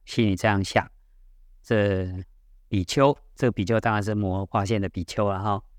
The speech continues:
为我说四道障道法的相似，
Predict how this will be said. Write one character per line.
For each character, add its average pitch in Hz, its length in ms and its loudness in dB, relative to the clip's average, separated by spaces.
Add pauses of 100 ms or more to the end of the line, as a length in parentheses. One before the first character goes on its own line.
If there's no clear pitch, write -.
(400)
为 147 200 6
我 95 180 0
说 123 500 -4
四 - 340 0
道 110 380 2
障 117 240 0
道 101 220 2
法 - 260 -4 (720)
的 98 260 -4 (100)
相 123 360 0
似， 110 340 -6